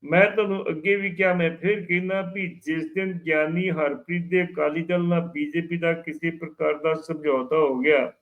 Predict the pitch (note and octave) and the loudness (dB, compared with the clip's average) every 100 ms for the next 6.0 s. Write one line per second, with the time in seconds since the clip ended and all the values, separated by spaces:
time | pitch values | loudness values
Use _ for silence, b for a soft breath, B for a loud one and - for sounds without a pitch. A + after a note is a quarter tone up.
0 | _ _ _ _ _ _ _ _ _ _ | _ _ _ _ _ _ _ _ _ _
1 | _ _ _ _ _ _ - F3+ F3 E3+ | _ _ _ _ _ _ -2 2 6 6
2 | E3 G3 A3 F3 G#3+ G#3+ E3+ E3+ E3+ F#3+ | 6 6 6 6 4 6 6 6 6 4
3 | F#3 G3 E3 E3+ D#3+ - F3 F#3+ D#3+ D#3 | 4 2 2 0 0 2 2 2 0 -2
4 | E3+ F3 D#3+ D#3 - D#3 D#3+ F3 F3 E3 | 0 2 0 -4 -4 -2 0 0 -2 -2
5 | D3 C#3+ C#3 D3 - C#3 B2+ - - - | -4 -6 -8 -10 -10 -12 -12 -12 -14 -16